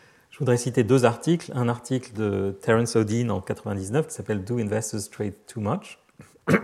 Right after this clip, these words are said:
où il arrive à partir, euh, d'analyses économétriques des marchés financiers à la conclusion qu'en effet,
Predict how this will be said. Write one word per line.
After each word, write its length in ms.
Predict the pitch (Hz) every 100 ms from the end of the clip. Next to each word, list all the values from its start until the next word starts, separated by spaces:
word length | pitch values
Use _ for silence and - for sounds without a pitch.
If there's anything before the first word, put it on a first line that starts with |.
| - - - - _ _ _ _ _ _ - _ _ _ _ _ _ _
où 80 | 120
il 80 | 107
arrive 320 | 107 123 117
à 60 | 92
partir, 580 | 104 - - 123 117 - - _ _ _ _ -
euh, 80 | 92
d'analyses 400 | 95 101 107 104
économétriques 720 | 101 107 104 101 - 107 -
des 140 | 104
marchés 320 | 90 95 - 101
financiers 640 | - 95 - - 104 104
à 80 | 98
la 80 | 90
conclusion 500 | - 87 107 95 101
qu'en 160 | -
effet, 440 | 95 90 - 104